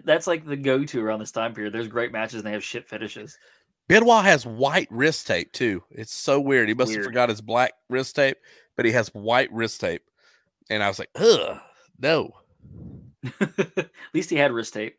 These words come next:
Speaker 1: That's pet peeve.
Speaker 2: Yeah, Kurt Angle.
Speaker 1: He's okay. He gets a pass. I've told you that. All right, let's, Travis, let's spin this back. I think we're gonna get ninety-three W C W. You said ninety-seven, ninety-eight W C W.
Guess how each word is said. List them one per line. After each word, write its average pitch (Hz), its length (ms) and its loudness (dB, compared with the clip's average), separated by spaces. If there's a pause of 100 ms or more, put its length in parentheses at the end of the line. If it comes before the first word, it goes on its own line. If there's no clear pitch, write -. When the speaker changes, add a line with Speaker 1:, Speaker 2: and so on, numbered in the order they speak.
(120)
Speaker 1:
That's - 120 -14
pet - 240 -6
peeve. 104 220 -6 (840)
Speaker 2:
Yeah, 120 100 -2
Kurt 95 260 -6
Angle. 92 240 -12 (1080)
Speaker 1:
He's 139 240 -12
okay. 180 240 -10
He 139 80 -8
gets 190 140 -8
a 208 40 -10
pass. - 400 -8
I've 147 80 -14
told - 240 -14
you - 100 -10
that. - 180 -14 (120)
All - 60 -20 (240)
right, 170 80 6
let's, 160 120 4
Travis, 160 260 4
let's 196 180 0
spin 202 200 8
this 160 140 0
back. 131 180 6
I 135 80 8
think 180 140 -2
we're 170 60 2
gonna 156 100 2
get 156 120 -2
ninety-three 143 360 0
W 131 180 0
C 135 140 -6
W. 127 240 -2
You 127 80 -2
said 120 220 -4
ninety-seven, 117 500 -4
ninety-eight 113 340 -4
W 113 160 -8
C 110 140 -12
W. 113 340 -6